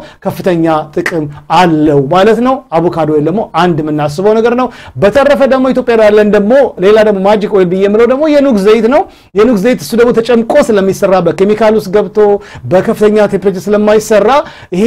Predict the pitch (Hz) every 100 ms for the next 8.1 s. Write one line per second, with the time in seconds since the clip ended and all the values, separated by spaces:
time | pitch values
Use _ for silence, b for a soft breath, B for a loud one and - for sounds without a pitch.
0 | 240 214 190 180 190 180 170 175 156 185
1 | 233 226 - _ 185 175 170 175 170 180
2 | 196 226 233 285 285 B 143 254 262 262
3 | 262 233 214 202 202 196 208 208 220 233
4 | 247 302 320 B B 180 185 220 202 214
5 | 208 185 196 202 175 180 175 170 165 214
6 | 214 240 175 185 185 214 185 175 170 -
7 | 202 - 190 185 180 208 269 285 B 170